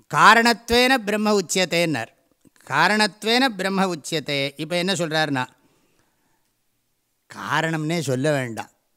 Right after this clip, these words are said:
காரணம்னே சொல்ல வேண்டாம், விஸ்வமே பிரம்மம்னு சொல்லு. விஸ்வங்கிறது ஜெக-, விஸ்வம், விஸ்வம்னு சொல்லி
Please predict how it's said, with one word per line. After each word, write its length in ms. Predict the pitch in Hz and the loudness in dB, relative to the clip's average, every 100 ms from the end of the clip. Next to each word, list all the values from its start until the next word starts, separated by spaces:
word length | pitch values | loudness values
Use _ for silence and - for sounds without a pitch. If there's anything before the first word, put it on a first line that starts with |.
| _ _ _ _ _ _ _ _ _ _ _ _ _ _ - | _ _ _ _ _ _ _ _ _ _ _ _ _ _ -18
காரணம்னே 600 | 107 120 156 170 160 190 | -8 -4 -2 -2 -2 -2
சொல்ல 220 | 151 147 | -4 -4
வேண்டாம், 280 | 143 120 101 | -6 -8 -10
விஸ்வமே 460 | 120 - 175 170 180 151 | -10 -6 -2 0 0 0
பிரம்மம்னு 440 | 127 131 143 147 - | -2 0 -2 -2 -6
சொல்லு. 160 | - | -8
விஸ்வங்கிறது 680 | 117 147 - 208 214 190 175 190 | -6 -4 -2 0 0 -2 -2 -2
ஜெக-, 240 | 127 143 117 _ - _ _ | -4 -8 -10 _ -20 _ _
விஸ்வம், 560 | 131 160 - 220 226 226 220 _ | -4 -2 0 0 0 -2 -6 _
விஸ்வம்னு 640 | 147 156 - 214 226 233 | -8 -6 -2 -2 0 -2
சொல்லி 460 | 214 202 190 196 | -2 -2 -2 0